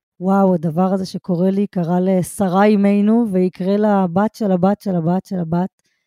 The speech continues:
של הבת של הבת שלי. ואיך זה שאנחנו חיות את החיים והדבר הזה נמצא אי שם בצד,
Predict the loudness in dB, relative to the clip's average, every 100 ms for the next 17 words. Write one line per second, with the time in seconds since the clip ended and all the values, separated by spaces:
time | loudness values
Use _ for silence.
0 | _ _ -14 -10 -4 -4 -4 -6 -4 -4
1 | -4 -6 -4 -6 -8 _ _ _ _ _
2 | _ _ -20 -8 -4 -2 0 0 -2 -6
3 | -12 _ _ _ _ _ _ _ _ _
4 | _ _ -2 -2 -2 -2 -4 -2 -2 -2
5 | -4 -4 -2 0 0 -2 -10 -8 -4 -2
6 | -2 -2 -2 -2 -2 -2 -2 -2 -4 -4
7 | -4 -2 -2 -4 -4 -2 -4 -2 -6 -8
8 | -4 0 0 0